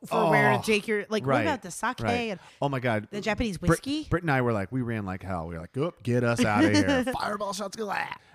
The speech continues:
Speaker 2: I really wanna know, does th-, anybody actually like fireball shots?
Speaker 1: I mean, I like to sip.
Speaker 2: You like to sip?
Speaker 1: Yeah, I like to sip, but I
Speaker 2: Yeah,
Speaker 1: can't
Speaker 2: you
Speaker 1: take
Speaker 2: said, "I like to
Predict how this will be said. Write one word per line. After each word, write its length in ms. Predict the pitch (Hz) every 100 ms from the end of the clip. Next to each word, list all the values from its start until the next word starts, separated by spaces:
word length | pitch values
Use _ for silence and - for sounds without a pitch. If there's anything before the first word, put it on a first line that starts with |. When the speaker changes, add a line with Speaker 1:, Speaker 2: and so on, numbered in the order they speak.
| -
Speaker 2:
I 220 | 330 - 285
really 280 | 320 320
wanna 220 | 220 175 139
know, 220 | 113 95
does 180 | 110 -
th-, 160 | 135 -
anybody 460 | 175 202 214 202 -
actually 480 | 101 107 - 135 107
like 280 | 87 104
fireball 540 | - - 78 123 160 196
shots? 480 | - 202 233 - - _ -
Speaker 1:
I 60 | 226
mean, 140 | 233
I 80 | 214
like 140 | 240
to 100 | -
sip. 440 | 208 - 220 180 - - _ _ _ _ _
Speaker 2:
You 60 | 135
like 80 | 123
to 60 | 127
sip? 280 | - - 139
Speaker 1:
Yeah, 160 | 131 151
I 80 | 233
like 100 | 226
to 100 | 240
sip, 220 | - 185
but 80 | 196
I 20 |
Speaker 2:
Yeah, 160 | 185 175
Speaker 1:
can't 120 | 214
Speaker 2:
you 40 | 180
Speaker 1:
take 120 | 185
Speaker 2:
said, 200 | - 160
"I 80 | 151
like 160 | 156
to 80 | -